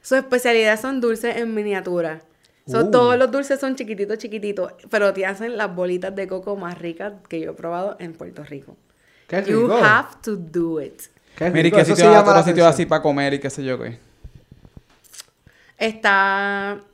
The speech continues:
Speaker 2: ¿Puedo
Speaker 3: Burger
Speaker 2: irme con
Speaker 3: King.
Speaker 2: la mía antes, ya que tenía que ver
Speaker 1: No.
Speaker 2: con panaderías? Como que el mejor pan sobao de Gurabo.
Speaker 1: La panadería Carrasquillo.
Speaker 2: La Carrasquillo.
Speaker 1: Es típica de Puerto Rico y toda-, de Gurabo y todavía el pan lo hacen en horno de ladrillo.
Speaker 2: ¿Y el mejor pan sobao o el pan de
Speaker 1: La
Speaker 2: agua de
Speaker 1: fi-,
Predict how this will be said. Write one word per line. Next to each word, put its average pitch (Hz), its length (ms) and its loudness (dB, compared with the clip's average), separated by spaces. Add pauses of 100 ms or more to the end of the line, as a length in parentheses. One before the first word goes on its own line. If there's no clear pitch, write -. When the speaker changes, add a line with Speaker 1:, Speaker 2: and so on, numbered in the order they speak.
(320)
Speaker 2:
¿Puedo 165 160 4
Speaker 3:
Burger 147 180 8
Speaker 2:
irme 240 120 4
con 240 100 6
Speaker 3:
King. 240 60 4
Speaker 2:
la 233 100 6
mía 226 280 4
antes, 220 180 0
ya 180 120 0
que 190 100 2
tenía 208 180 0
que 214 60 0
ver 208 80 4
Speaker 1:
No. 214 120 0
Speaker 2:
con 214 160 2
panaderías? 208 680 4
Como 160 200 -2
que 160 160 0
el 165 140 2
mejor 165 300 2
pan 185 180 2
sobao 175 320 2
de 170 80 0
Gurabo. 143 400 -2
Speaker 1:
La 214 140 2
panadería 190 480 0
Carrasquillo. 175 600 -8
Speaker 2:
La 147 140 -2
Carrasquillo. 156 640 2
Speaker 1:
Es - 40 -4
típica 277 460 4
de 269 60 4
Puerto 262 260 0
Rico 285 220 -2
y 302 60 0
toda-, 226 320 0
de 226 120 4
Gurabo 254 300 4
y 285 40 0
todavía 214 320 2
el 220 80 -4
pan 247 240 0
lo 226 120 0
hacen 233 240 -2
en 214 140 -2
horno 190 280 -2
de 185 60 -4
ladrillo. 165 420 -4
Speaker 2:
¿Y 151 60 0
el 156 80 0
mejor 190 260 6
pan 190 160 4
sobao 220 260 6
o 226 60 8
el 196 80 2
pan 180 120 6
de 226 60 6
Speaker 1:
La 226 180 12
Speaker 2:
agua 160 260 4
de 269 60 4
Speaker 1:
fi-, - 0 -